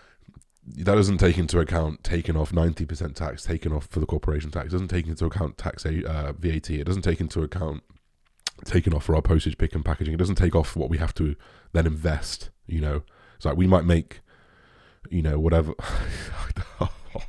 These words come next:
nearly said, we might make, you know, whatever, a good amount of money, and then we wa-, oh, guess what? There's zero profit to show for that because we have to reinvest that back in.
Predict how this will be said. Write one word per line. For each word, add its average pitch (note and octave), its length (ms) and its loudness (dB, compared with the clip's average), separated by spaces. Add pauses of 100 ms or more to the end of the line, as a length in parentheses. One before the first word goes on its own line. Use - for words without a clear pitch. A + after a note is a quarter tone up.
(200)
nearly E2+ 280 -2
said, - 240 -14 (600)
we G2 80 2
might A#2+ 160 8
make, G#2 260 8
you G2 80 8
know, F#2 80 12
whatever, F2+ 340 12
a F2 120 2
good F#2 180 12
amount F#2 220 8
of E2+ 60 4
money, G2 340 6
and E2 140 0
then E2 80 2
we E2+ 100 4
wa-, E2+ 160 4 (480)
oh, F2 220 2
guess F#2+ 200 2
what? G2 100 4
There's E2+ 100 4
zero F#2 240 12
profit - 260 4
to E2 80 -2
show F2+ 200 6
for - 120 -6
that C2+ 180 -4
because D#2 220 -4
we E2+ 80 0
have D2 120 2
to E2 60 2
reinvest D#2 460 0
that - 100 -8
back D2+ 220 -4
in. C#2+ 160 -4